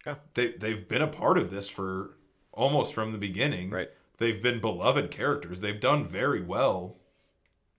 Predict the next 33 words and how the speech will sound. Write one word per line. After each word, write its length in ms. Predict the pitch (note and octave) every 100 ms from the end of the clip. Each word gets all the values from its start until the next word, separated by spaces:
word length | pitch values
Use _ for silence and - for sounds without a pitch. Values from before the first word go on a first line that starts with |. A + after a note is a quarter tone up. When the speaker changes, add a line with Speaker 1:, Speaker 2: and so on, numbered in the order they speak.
| - - C#4+
Speaker 2:
It'd 120 | A#3+
be 100 | F#3+
really 360 | G#2+ D#3 D#3+
easy 600 | D3 D3 F#3+ F#2+ D#2 E2 - _ _ _ _ _ _ _ -
to 100 | G#2+
say, 180 | A#2 G#2+
like, 400 | F#2 F2 - _ _ _ _ -
"Yeah, 180 | E3 B2
man, 260 | A2 A2 -
that's 220 | D3+ D3+
two 200 | - F3+
movies 380 | D3+ D#3 D3+ C#3+
in 80 | C3+
the 60 | B2
bag 420 | - E3+ A#2 F#2
that 120 | -
we 80 | B2+
can 160 | C#3 G2+
just 180 | - -
put 160 | B2+
on 200 | A#2+ D#3+
and 80 | C#3
we 80 | A#2
can 180 | G#2+ F#2+
make 220 | A#2+ D3
and 100 | B2+
it'll 140 | A#2+
be 100 | A2+
cool." 440 | - E3+ A2+ - -
Speaker 1:
Right. 100 | - - _ _ _ _
Speaker 2:
But 160 | C3+ -
they 240 | B2+ B2 -
understood 1040 | C3+ B2+ A#2 - - C3 A2+ F2 D2+ -